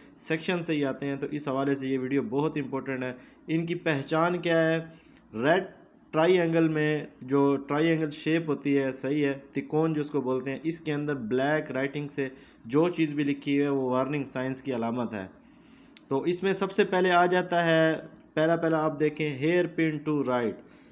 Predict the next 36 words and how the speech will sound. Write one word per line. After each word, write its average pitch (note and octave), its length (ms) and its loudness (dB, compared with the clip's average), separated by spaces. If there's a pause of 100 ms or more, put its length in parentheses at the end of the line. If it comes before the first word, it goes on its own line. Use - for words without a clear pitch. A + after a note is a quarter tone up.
(140)
मतलब D#3+ 360 0
कि F#3 100 2
एक F3+ 200 0
शार्प F3 560 2
टर्न E3+ 240 2
है, E3 220 0
आप D3+ 380 0
रोड D#3 240 2
सीधा D3+ 320 0
जा C#3+ 200 0
रहे D3 120 0
हैं, C3+ 120 -2
रोड C3 260 -2
पे C3+ 140 -2 (100)
आगे D3 300 0
जो D3 160 0
इस, C#3 160 -4 (380)
इस F#3+ 180 0
इशारे D#3+ 320 2
का D#3+ 100 -2
मतलब C#3+ 340 -4
ये D3 200 0
है C#3 80 0
कि C#3+ 100 -6
अगर C3+ 200 -2
आप, C3 240 -4 (520)
कोई F3 180 2
बंदा D#3 240 0
भी D3+ 120 2
ड्राइव C#3+ 380 0
कर D3 100 0
रहा C#3+ 120 0
है C#3 60 -2
रोड C#3+ 300 0
पे, C#3+ 140 2
तो B2 800 0